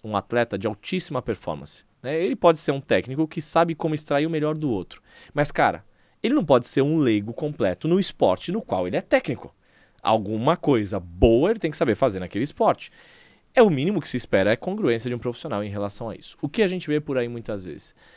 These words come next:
é gente que não é habilidosa fazendo processos e treinamentos e tudo mais, se aventurando nesse processo. Mas percebe, quando eu não conhecia o que era o processo, por exemplo, do coaching,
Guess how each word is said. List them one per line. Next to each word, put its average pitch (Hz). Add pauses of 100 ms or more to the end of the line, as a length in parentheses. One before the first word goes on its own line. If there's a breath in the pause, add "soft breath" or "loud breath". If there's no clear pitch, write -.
(220 soft breath)
é 359
gente 202
que 262
não 226
é 135
habilidosa 160
fazendo 151
processos 139
e 165
treinamentos 170
e 156
tudo 175
mais, 180
se -
aventurando 214
nesse 202
processo. - (440 soft breath)
Mas 165
percebe, 170
quando 226
eu 143
não 135
conhecia 120
o 101
que -
era 123
o -
processo, 110
por 117
exemplo, 98
do 90
coaching, 123